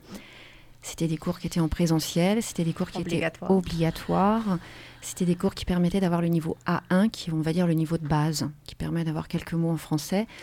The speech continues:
Speaker 2: Euh, et ces, ces cours-là, voilà, c'était, euh,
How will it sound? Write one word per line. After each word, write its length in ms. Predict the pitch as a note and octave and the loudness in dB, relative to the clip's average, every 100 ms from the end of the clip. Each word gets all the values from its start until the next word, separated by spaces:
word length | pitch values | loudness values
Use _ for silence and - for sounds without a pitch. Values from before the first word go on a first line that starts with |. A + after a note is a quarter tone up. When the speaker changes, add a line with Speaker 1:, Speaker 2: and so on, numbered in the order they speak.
| - - - - - - - - | -18 -18 -18 -20 -20 -20 -20 0
Speaker 2:
Euh, 380 | E3+ E3 D#3+ D#3 - | 2 2 2 0 2
et 120 | E3 | 2
ces, 180 | - D3+ | 4 0
ces 160 | - | 0
cours-là, 340 | - D3+ G3 G#3 | -2 4 4 6
voilà, 260 | E3 D3+ | 4 2
c'était, 340 | B2+ D#3+ E3+ D#3+ | 0 -2 0 0
euh, 480 | D#3+ D3 D3 D3+ | 0 -2 0 0